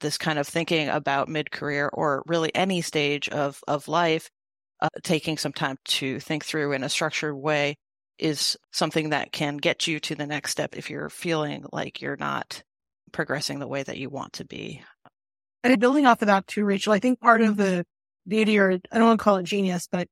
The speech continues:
Speaker 2: feels like genius of a program with these small groups is that there's this topic. I don't know if you guys have heard of this. I know Lindsay has this idea called ladder of inference. And this ladder of inference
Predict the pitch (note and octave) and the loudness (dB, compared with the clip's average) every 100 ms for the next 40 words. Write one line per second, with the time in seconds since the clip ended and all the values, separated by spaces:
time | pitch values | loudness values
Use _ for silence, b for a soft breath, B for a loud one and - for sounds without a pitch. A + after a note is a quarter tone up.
0 | - C#4 C4 F#3+ F3+ F#3+ G#3+ G3 F3+ G3 | 0 2 4 4 4 2 2 -2 0 0
1 | F#3 F#3+ F#3 - b _ G#3+ G3 A3 - | 2 2 0 -4 b _ 2 4 4 6
2 | A#3 A3 G3+ G3+ G3+ - - G#3 - G3+ | 8 8 8 6 4 0 -4 -4 2 2
3 | G3 _ _ _ A3+ A3 A3+ - B3 B3+ | 2 _ _ _ 2 4 2 4 2 2
4 | C4+ - A3 A#3 A#3+ G#3 G#3+ G3 F#3+ - | -6 -2 2 6 6 4 2 0 0 -2
5 | A3 G#3 G3+ - A3+ A3 A3 B3+ A#3 G#3 | 0 2 0 0 2 4 8 6 6 4
6 | G3+ G3+ - _ _ _ G3 A#3+ A#3 A#3 | 4 2 -2 _ _ _ 2 4 6 4
7 | A#3 G#3 G3 F#3 F#3 F#3+ F3 - F3+ F3+ | 4 4 4 2 0 -4 -8 -8 -10 -12
8 | - G3+ G3+ G#3 A3+ A#3 A#3 A3 G#3+ G3+ | -6 0 0 8 8 8 4 2 2 2
9 | F#3+ | 0